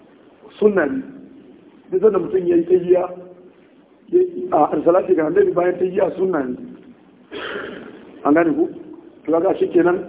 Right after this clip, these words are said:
ko da yaushe a cikin addini ba a so ka rufe ido kai ta bin wani malami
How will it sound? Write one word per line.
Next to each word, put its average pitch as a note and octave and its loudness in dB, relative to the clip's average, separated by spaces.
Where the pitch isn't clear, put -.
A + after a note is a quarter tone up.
ko G#3+ 4
da G3+ 6
yaushe F3+ 8
a - 0
cikin G#3 -4
addini F3+ 0
ba F3+ 6
a F3 -8
so F#3 0
ka D#3+ 0
rufe - -2
ido E3+ -2
kai D3+ -2
ta G3 2
bin G3+ 4
wani F3+ 4
malami F3+ 2